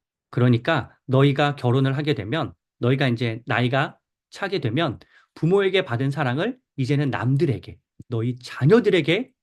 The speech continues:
베풀라는 의미가 담겨 있는 성경 구절입니다. 사랑하는 여러분,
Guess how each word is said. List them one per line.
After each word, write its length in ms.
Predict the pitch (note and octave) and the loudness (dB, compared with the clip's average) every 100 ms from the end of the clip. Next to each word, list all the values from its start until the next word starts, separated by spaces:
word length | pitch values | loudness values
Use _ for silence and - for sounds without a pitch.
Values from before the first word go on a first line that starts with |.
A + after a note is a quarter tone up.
| _ _ | _ _
베풀라는 640 | D#3 D3+ - G#3+ G3+ G#3+ | -2 -2 -2 0 2 2
의미가 380 | F#3 E3 D#3+ E3 | 2 2 2 -4
담겨 340 | - A#2+ C3 B2+ | -4 -2 0 0
있는 260 | A2 F3+ _ _ | -2 -6 _ _
성경 440 | - E3+ D3+ C#3+ D#3+ | -12 -6 -4 -4 -6
구절입니다. 720 | A#2+ A#2+ C#3+ F2+ E2 - _ _ _ _ _ _ _ _ _ _ | -6 -4 -4 -6 -10 -18 _ _ _ _ _ _ _ _ _ _
사랑하는 480 | - - C3 B2+ B2 | -10 -2 2 4 6
여러분, 460 | B2 A#2+ A#2 C#3 | 6 4 2 0